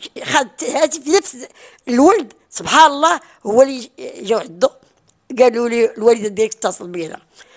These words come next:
قالت لي مع جوج الليل درت لي التليفون، قالت لي علاش ما، علاش ما عرفاش ينساز، ترى الخبره، خبره جينيه، سيري عندهم غدا واخا ثاني عيد، ممنوع عندهم يجيو عندك، وسيري قول لهم عطاك، يعطوك استدعاء، يقول لهم ديال ذاك النهار، يعني ما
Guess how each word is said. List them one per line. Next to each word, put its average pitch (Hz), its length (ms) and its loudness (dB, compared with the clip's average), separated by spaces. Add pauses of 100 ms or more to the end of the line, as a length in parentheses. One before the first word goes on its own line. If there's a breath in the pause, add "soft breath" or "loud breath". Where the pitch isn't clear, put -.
(260 soft breath)
قالت 285 180 2
لي 302 60 0
مع 285 160 2
جوج 330 360 0
الليل 294 240 0
درت 226 220 -2
لي 226 60 -6
التليفون، 220 480 -4 (560 soft breath)
قالت 294 160 0
لي 311 100 2
علاش 302 280 2
ما، 320 160 0
علاش 269 380 -2
ما 262 160 -2
عرفاش 294 420 0
ينساز، 247 420 0 (320 loud breath)
ترى 269 200 8
الخبره، 247 580 0 (280)
خبره 254 300 0
جينيه، 196 540 -12 (420 soft breath)
سيري 381 420 2
عندهم 269 300 0
غدا 220 240 -2
واخا - 300 2
ثاني 302 320 2
عيد، 262 240 -4 (160 loud breath)
ممنوع 240 440 4
عندهم 311 380 0
يجيو 240 220 -4
عندك، 226 260 -4 (300 soft breath)
وسيري 285 260 0
قول 277 140 0
لهم 240 100 2
عطاك، - 300 -6 (220)
يعطوك 208 300 -2
استدعاء، 147 400 -8 (680)
يقول 214 180 0
لهم 220 100 4
ديال 233 180 2
ذاك 214 180 -4
النهار، 196 240 -2
يعني 185 200 -4
ما 214 160 0